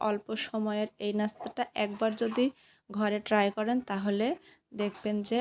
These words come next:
অনেক সময় বেঁচে যাবে এবং বাচ্চারা অনেক মজা করে খাবে। তো আমি পাতলা এই রুটিটা বানিয়ে চার কোণাভাবে কেটে নিয়েছি। তার সাথে এই যে আমি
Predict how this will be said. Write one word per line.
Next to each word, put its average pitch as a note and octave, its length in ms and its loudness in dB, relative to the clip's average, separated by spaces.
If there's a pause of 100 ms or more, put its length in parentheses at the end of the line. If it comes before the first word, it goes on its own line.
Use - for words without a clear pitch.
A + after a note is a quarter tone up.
(160)
অনেক G3+ 280 -2 (640)
সময় G#3+ 360 0
বেঁচে A3 280 0
যাবে A3+ 280 2 (120)
এবং G3+ 260 -2
বাচ্চারা G#3 440 -2
অনেক G#3 260 -2
মজা F#3+ 260 -4
করে G#3 220 -6
খাবে। F3+ 340 -6 (480)
তো - 20 -
আমি A3 120 -2
পাতলা A3+ 360 0 (100)
এই A3 140 2
রুটিটা G#3+ 440 -2 (180)
বানিয়ে G3+ 440 4 (160)
চার G#3 260 -4 (100)
কোণাভাবে G#3 540 0 (180)
কেটে G#3+ 300 -6
নিয়েছি। G3+ 520 0 (560)
তার G3+ 240 -2 (100)
সাথে G#3+ 320 -2 (180)
এই A#3 160 0
যে A3+ 180 0
আমি A3+ 260 4